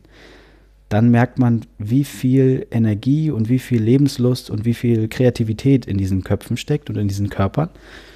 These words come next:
Und das war damals schon, ich weiß noch, wie du auch gestrahlt hast, als du da durch die, durch die Schulmauern gelaufen bist und diese ganzen Ergebnisse dir anguckt hast, ist einfach immer wieder super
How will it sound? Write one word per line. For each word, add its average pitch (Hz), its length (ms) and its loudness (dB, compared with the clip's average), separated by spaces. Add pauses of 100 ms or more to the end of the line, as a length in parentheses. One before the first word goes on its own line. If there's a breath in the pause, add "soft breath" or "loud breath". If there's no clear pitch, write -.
(200 loud breath)
Und 110 100 -4
das 110 200 -2
war 104 400 2 (160)
damals 131 420 4
schon, 123 460 0
ich - 120 -12
weiß 107 220 0
noch, 107 140 -2 (100)
wie 104 100 -6
du 131 160 2
auch - 140 -2
gestrahlt 120 380 0
hast, 110 160 -4
als 110 140 -8
du 113 60 -12
da 107 120 0
durch 107 100 -2
die, 101 300 -4 (100)
durch 113 140 -4
die 110 120 -6
Schulmauern 123 1120 2
gelaufen 117 380 2
bist - 280 -4 (380 loud breath)
und 110 100 -2
diese 113 120 2
ganzen 117 240 4
Ergebnisse 135 360 0
dir 113 120 -2
anguckt 117 260 -6
hast, 120 100 -2
ist 117 120 -6
einfach 110 220 -4
immer 117 200 4
wieder 110 220 0
super 107 380 -2